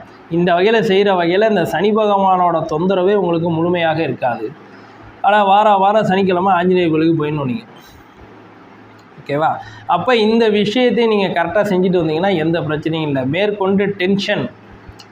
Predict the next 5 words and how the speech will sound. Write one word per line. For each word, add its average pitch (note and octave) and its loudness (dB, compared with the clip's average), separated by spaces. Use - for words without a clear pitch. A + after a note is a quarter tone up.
டென்ஷன் G3+ 0
ஆகவே F3 0
கூடாது. D3 -2
டென்ஷன் F#3+ -2
ஆகலைனாலே F#3 2